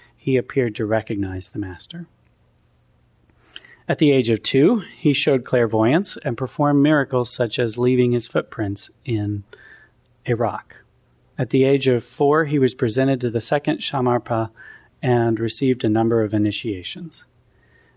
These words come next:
When he was five, he visited a monastery constructed by the third Karmapa. It was the middle of winter, and a monk had slipped on some ice and hurt himself. And,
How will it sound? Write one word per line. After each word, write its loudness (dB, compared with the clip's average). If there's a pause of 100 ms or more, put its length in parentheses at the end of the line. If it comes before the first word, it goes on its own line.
(100)
When 2
he 4
was 0
five, 2
he -2
visited 2
a 0
monastery 2
constructed -4
by 0
the -4
third -2
Karmapa. -4 (760)
It -4
was -2
the -2
middle 4
of 0
winter, 0 (160)
and -2 (180)
a -4
monk 0
had -6
slipped -2 (240)
on -2 (340)
some -4
ice -2 (160)
and 0
hurt 2
himself. -4 (720)
And, -2